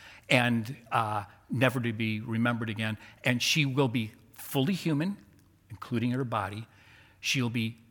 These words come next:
fully saved, and she'll be fully conformed to the image of Jesus Christ. She can't be right now. Still, it's a glorious place. But I think we often say, "Oh, my greatest hope is to die and go to be with Jesus."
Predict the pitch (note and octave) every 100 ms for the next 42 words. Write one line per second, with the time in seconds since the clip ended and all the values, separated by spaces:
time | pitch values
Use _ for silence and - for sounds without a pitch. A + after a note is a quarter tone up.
0 | - - - E3 E3+ F#3+ F3+ - D#3+ C3
1 | D#3+ G3+ - - _ _ _ - A#2 -
2 | G#2+ A2+ - - C#3+ C#3 C3 B2+ C3+ B2
3 | A#2 G#2+ A2+ G#2+ A2+ A2+ G2 A#2+ G#2+ G#2
4 | - A#2 G2+ - - C#3 - D#3 E3+ C#3
5 | G#2+ G#2+ G#2+ G2 F#2+ - - - G3+ G3
6 | D#3+ D#3+ A2+ C3+ B2+ F#3+ G#3 C3 - -
7 | F3 D#3 - - - - - - - -
8 | - - D#3 - C#3+ - F3+ D3 C#3 C#3+
9 | C#3+ E3+ D#3 C3 D3 A#2+ - - - C#3+
10 | A2 A2+ B2 C3+ C#3+ B2+ G2+ - C3+ C#3+
11 | F#3+ D#3 - - A#2+ F2+ - - A#2+ -
12 | G#2+ B2 B2+ A#2+ A#2+ A2+ G2+ A2+ F#2+ -
13 | A2 G2+ - - -